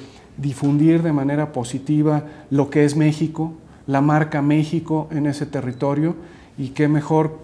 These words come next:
oportunidad de hacerlo ante tantos millones de televidentes para que se lleven ese mensaje positivo que queremos lanzar, eh, e incluso invitarlos a conocer México. El juego nos agrega valor, el juego nos agrega oportunidades de,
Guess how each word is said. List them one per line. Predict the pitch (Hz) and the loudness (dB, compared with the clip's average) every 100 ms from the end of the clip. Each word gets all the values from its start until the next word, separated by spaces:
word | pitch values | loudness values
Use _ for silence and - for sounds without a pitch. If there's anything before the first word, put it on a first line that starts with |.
| - | -4
oportunidad | 151 - 139 147 139 147 | -4 0 -2 0 0 2
de | 156 | 0
hacerlo | - 156 143 151 | 0 -2 0 2
ante | 135 127 135 | 0 -2 -4
tantos | 147 147 147 160 - - - - - | -2 -2 0 -4 -4 -14 -20 -20 -6
millones | 147 147 143 151 156 | 2 2 4 2 2
de | 143 | 0
televidentes | 147 147 147 156 156 147 175 | -2 0 0 0 0 -2 -4
para | - 143 123 | -4 -4 -4
que | 139 | -6
se | 123 139 | -4 -2
lleven | 143 151 151 | 2 2 2
ese | 143 - | -2 -4
mensaje | 143 135 143 135 147 | -4 -6 -6 -6 -6
positivo | 143 123 139 151 139 131 | -6 -8 -6 -4 -4 -4
que | 123 | -8
queremos | 131 131 135 | -8 -6 -6
lanzar, | 139 143 151 143 151 - - - - | -6 -6 -4 -4 -6 -14 -20 -20 -6
eh, | 151 143 139 139 - - | 0 2 0 -6 -14 -4
e | |
incluso | 156 135 160 156 165 | -2 0 2 2 2
invitarlos | 170 139 - 139 190 160 | 0 0 -2 -2 -2 -6
a | 131 | -8
conocer | 127 113 127 | -8 -8 -8
México. | 135 185 208 - 123 - - - - | -6 -6 -6 -10 -12 -16 -20 -20 -4
El | 139 127 | -2 -2
juego | - 170 165 165 | 4 6 6 4
nos | 143 131 | 2 0
agrega | 131 143 143 | 0 2 2
valor, | 139 131 139 175 175 | 2 2 2 0 -2
el | 135 | -6
juego | 135 147 147 | -2 0 0
nos | 127 135 | 0 -2
agrega | 131 143 147 | -2 0 0
oportunidades | 139 131 - 131 135 139 135 | -2 -6 -4 -4 -2 -2 -2
de, | 131 | -4